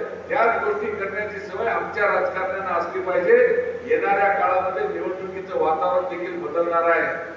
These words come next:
सगळं पैशानं होत नसते, लोकांमध्ये प्रेम निर्माण करा, लोकांमध्ये आत्मीयता निर्माण करा, लोकांमध्ये गोरगरिबाच्या घरी जाऊन त्याच्या घरची भाकर खा, त्या गोरगरिबाचं सुख दुःख दूर करा.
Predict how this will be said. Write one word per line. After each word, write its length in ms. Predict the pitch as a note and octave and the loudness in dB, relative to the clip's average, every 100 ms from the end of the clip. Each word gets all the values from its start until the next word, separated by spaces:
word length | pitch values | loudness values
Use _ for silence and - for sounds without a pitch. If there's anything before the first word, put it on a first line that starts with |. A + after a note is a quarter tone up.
| - | -8
सगळं 340 | - - - | -4 0 0
पैशानं 440 | - - C#3 C#3 - | 0 0 0 0 2
होत 260 | F3+ F3+ | 0 0
नसते, 640 | - - F#3 F3+ - - - | -4 -6 -4 -4 -4 -8 -12
लोकांमध्ये 560 | B2+ D3+ D3+ - F#3 F3+ | 0 0 2 0 -2 -4
प्रेम 340 | - F3+ F#3 | -4 -4 -4
निर्माण 320 | F#3 F#3 F#3+ F#3+ | -4 -4 -4 -4
करा, 600 | - F#3+ A3+ A3+ - - - | -2 2 4 2 -2 -6 -2
लोकांमध्ये 520 | - F#3 F#3+ F#3+ F#3+ | -2 0 0 0 2
आत्मीयता 500 | E3+ E3+ F#3+ G3 F#3+ | 2 2 -2 -2 0
निर्माण 360 | F#3 F#3 F#3+ F#3 | 0 -2 -2 -4
करा, 580 | F3+ F#3 F3 - - - - B2 | 0 4 4 2 -2 -6 -10 -2
लोकांमध्ये 640 | E3 F3 G#3 G3+ - - | 0 2 2 2 2 2
गोरगरिबाच्या 800 | - - G#4+ - G4 - - - | 2 2 0 0 0 2 0 -2
घरी 260 | - - F#4+ | -2 0 0
जाऊन 200 | G4 G3 | -2 -4
त्याच्या 300 | F#3+ F#3 - | -4 -4 0
घरची 300 | A#4 - F#4+ | 0 0 -2
भाकर 380 | - - - | -2 0 -2
खा, 520 | - - - - - - - | -2 0 2 2 0 -6 -4
त्या 100 | E3 | -2
गोरगरिबाचं 840 | - F#3+ G3 G3 F#3+ F#3 - - - | -2 0 2 2 2 2 0 -2 -2
सुख 140 | G4+ | 0
दुःख 400 | A#3 - G3 F#3 | 0 0 -2 0
दूर 160 | F#3 F3+ | 2 2
करा. 600 | F3 - - - - | 2 4 4 2 -2